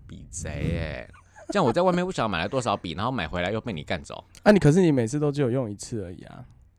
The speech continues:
Speaker 1: 那是因为我下一次就被干走啦。
Speaker 2: 才不是欸，
Speaker 1: 就是啊，
Speaker 2: 你是你很久没有
Speaker 1: 今天就是又发生这个状况。没有，我这几个月来我已经买了两支笔了。
Speaker 2: 可是你
Speaker 1: 才这几个月哦，都是为了要去开会，抽不到有水的笔。
Speaker 2: Alright，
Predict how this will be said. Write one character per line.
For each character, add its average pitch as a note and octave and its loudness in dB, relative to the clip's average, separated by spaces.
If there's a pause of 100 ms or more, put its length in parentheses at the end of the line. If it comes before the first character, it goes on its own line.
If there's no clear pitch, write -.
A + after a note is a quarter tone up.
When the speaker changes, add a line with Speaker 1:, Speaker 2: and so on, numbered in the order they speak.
(140)
Speaker 1:
那 D3 -4
是 C#3+ -4
因 E3 0
为 D#3 2
我 F2+ 2
下 B2 -2
一 B2 -2
次 A#2 -4
就 A#2+ -2
被 A#2 -2
干 A#2 -2
走 E2 -6
啦。 F2 2 (380)
Speaker 2:
才 C3 2
不 D#3+ 6
是 - 6
欸， F#4 12
Speaker 1:
就 E4+ 10
是 A#3 4
啊， - 8
Speaker 2:
你 G#3 10
是 G#3+ 10
你 F#3 8
很 F#3+ 0
久 F#3+ 4
没 G3+ 4
有 G3+ 6
Speaker 1:
今 G3+ 4
天 G#3 0
就 G3+ -4
是 G3 -2
又 F#3 0
发 D#3+ 0
生 E3 -6
这 D#3+ -6
个 D3+ -2 (100)
状 C3+ -4
况。 A#2+ -4
没 A#2 -2
有， B2+ 2
我 F2 -2
这 D#3 -6
几 G#2 -10
个 G2 -4
月 A#2 0
来 F2 -2
我 F#2 -4
已 - -6
经 A2+ -8
买 D2 -10
了 C#2+ -8
两 A1+ -14
支 E2 -14
笔 - -14
了。 - -20 (680)
Speaker 2:
可 D3 -10
是 F3 -6
你 G3 -2
Speaker 1:
才 E3+ -4
这 C3+ -4
几 F#2 -8
个 E2 -6
月 E2+ -4
哦， B1+ -12 (140)
都 C3+ -4
是 D3 -2
为 C#3+ 0
了 G2+ 0
要 G2+ -2
去 G#2 -10
开 G2 -8
会， G2 -4
抽 G2 -4
不 E2 -10
到 D#2+ -6 (360)
有 F#2 -6
水 C2+ -6
的 C#2+ -10
笔。 - -16 (300)
Speaker 2:
Alright， E3 -8